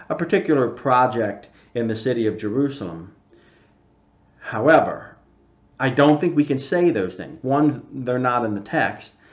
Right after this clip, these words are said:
And secondly, it doesn't work with David's actions going forward.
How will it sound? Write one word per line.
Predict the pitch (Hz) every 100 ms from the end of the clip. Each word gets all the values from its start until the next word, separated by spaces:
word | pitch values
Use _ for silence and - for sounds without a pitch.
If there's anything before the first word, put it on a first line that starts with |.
| - _
And | - 120 110
secondly, | - 190 208 185 - 104 104 104 104 - _ _ _ _ _ _ _ _ _ _ _ _ _ _ _ -
it | 147 143 143 - _ _ 160
doesn't | 156 156 151 131
work | 139 139
with | 123 -
David's | 123 127 117 - - -
actions | 113 - - 95 90 -
going | 107 92 90
forward. | - 127 110 82 82